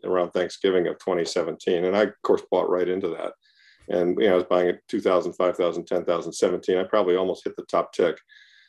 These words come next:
uh, and thought it was going to the moon. And of course it didn't. Um, but my view was that nothing really had changed. And so I, you know, as an investor, I kind of understand the value of dollar cost averaging. So coming off of that high,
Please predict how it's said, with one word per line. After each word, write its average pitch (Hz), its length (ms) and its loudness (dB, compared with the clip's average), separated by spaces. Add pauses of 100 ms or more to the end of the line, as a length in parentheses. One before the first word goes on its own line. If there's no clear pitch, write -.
(180)
uh, 92 200 2
and 98 100 0
thought 107 160 6
it 98 60 6
was 92 120 0
going 95 200 2
to 90 40 0
the 87 60 0
moon. 123 480 4
And 104 100 -4
of 98 60 -8
course 95 180 -2
it - 80 -16
didn't. 92 400 -2
Um, 95 360 -2 (500)
but 127 100 2
my 165 140 4
view 170 200 6
was 120 200 6
that 120 160 0 (140)
nothing 156 260 -2
really 131 200 6
had 101 100 4
changed. 95 480 -2
And 101 160 -4
so 104 260 4
I, 110 200 4 (140)
you 104 160 -4
know, 95 120 0
as 95 100 -4
an 104 60 0
investor, 107 360 0
I 95 60 2
kind 98 160 -2
of 95 40 0
understand 95 360 -2
the 85 60 -4
value 95 280 2
of 85 80 -8
dollar 95 240 -2
cost - 320 -6
averaging. 98 440 -2
So - 140 -8
coming 120 280 2
off 113 260 4
of 87 120 -6
that 87 180 0
high, 85 460 -2